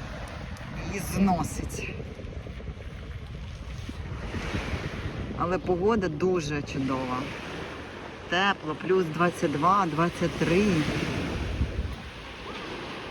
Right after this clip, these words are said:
Ну і море. Море шикарне, я не знаю, мені здається,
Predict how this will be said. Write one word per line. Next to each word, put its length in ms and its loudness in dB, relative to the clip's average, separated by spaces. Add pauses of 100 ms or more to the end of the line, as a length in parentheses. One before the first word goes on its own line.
(1200)
Ну 240 12
і 120 12
море. 500 10 (2000)
Море 320 6
шикарне, 680 2 (100)
я 60 6
не 100 6 (100)
знаю, 260 8
мені 140 8 (100)
здається, 480 6